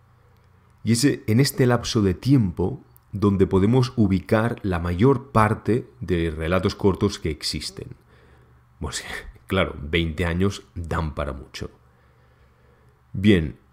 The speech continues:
el método que he seguido para, para ordenarlos ha sido principalmente geográfico.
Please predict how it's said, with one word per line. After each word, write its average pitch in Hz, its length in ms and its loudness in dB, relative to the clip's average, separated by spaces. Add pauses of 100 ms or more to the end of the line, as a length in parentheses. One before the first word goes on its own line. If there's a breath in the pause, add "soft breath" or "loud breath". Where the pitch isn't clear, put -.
(120)
el 98 100 2
método 135 460 4
que 113 140 6
he 113 40 4
seguido 95 720 4
para, 76 840 -2
para 82 180 0
ordenarlos 95 840 0
ha 104 80 -4
sido 135 180 2
principalmente 104 840 2
geográfico. 73 880 -8